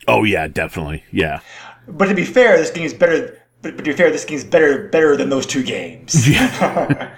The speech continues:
Speaker 2: <laughs> Most, it's most because, it's mo-, most because of the controls. Like I said before, the developers,
Speaker 1: Right.
Speaker 2: developers, developers kept the combos and controls simple
Speaker 1: Right.
Speaker 2: compared to those games, which is like, ugh,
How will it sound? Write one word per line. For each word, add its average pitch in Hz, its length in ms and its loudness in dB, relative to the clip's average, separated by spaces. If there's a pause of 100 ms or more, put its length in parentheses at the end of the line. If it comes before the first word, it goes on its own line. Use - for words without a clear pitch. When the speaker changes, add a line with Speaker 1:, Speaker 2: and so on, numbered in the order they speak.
(120)
Speaker 2:
<laughs> 170 180 0
Most, 208 300 4 (680)
it's - 100 -14
most 202 280 4
because, - 440 -2 (220)
it's - 160 -16
mo-, 190 300 0
most 190 240 4
because 185 160 0
of - 40 -10
the - 60 -10
controls. 143 560 0
Like 120 100 -8
I 123 40 -6
said 151 140 -2
before, 156 240 0
the 123 60 -2
developers, 131 360 4
Speaker 1:
Right. - 60 -10
Speaker 2:
developers, 135 340 0
developers 135 340 0
kept 175 180 -2
the - 60 -12
combos 139 380 -2
and 117 60 -10
controls 120 360 -4
simple 196 540 -4 (100)
Speaker 1:
Right. 101 100 -4
Speaker 2:
compared 151 220 2
to 143 40 0
those 151 200 -2
games, 131 260 0
which 127 160 -6
is 117 80 -10
like, - 220 -2
ugh, 156 340 0